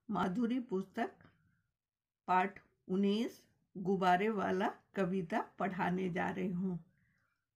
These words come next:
बच्चों, पहले हम इस शीर्षक का मतलब जानेंगे,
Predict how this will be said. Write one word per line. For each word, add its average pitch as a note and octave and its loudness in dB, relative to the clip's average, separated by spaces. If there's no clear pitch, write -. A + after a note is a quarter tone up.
बच्चों, A3+ -2
पहले A3+ 2
हम A3+ 0
इस D4+ -2
शीर्षक G#3 -2
का A3+ 0
मतलब G3+ 4
जानेंगे, F#3+ 2